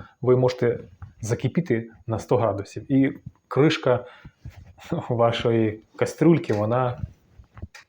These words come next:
полетить вверх і буде біда. І тому краще, щоб все ж таки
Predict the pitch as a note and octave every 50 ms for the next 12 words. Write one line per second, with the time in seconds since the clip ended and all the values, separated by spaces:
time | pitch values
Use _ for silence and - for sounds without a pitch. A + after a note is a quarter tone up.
0 | _ _ _ _ _ _ _ _ _ _ _ - _ - - - _ _ _ -
1 | B2 A2+ A#2 A2+ - C3 - A#2+ A2 B2+ C#3 C3+ - - - B2+ A2+ A2+ A2 G#2+
2 | G#2+ G#2 G#2 - - C3 C3 B2+ B2 A#2+ A2+ A#2 A2 A2+ G#2 - - - _ _
3 | _ _ _ _ _ _ - D3 C#3 C3 C3 B2 - - C3+ B2 C3 D3 E3 E3
4 | - - D3 D#3 D3+ - - F#3 - - - - - - E3+ E3 - - - -
5 | - A2 G#2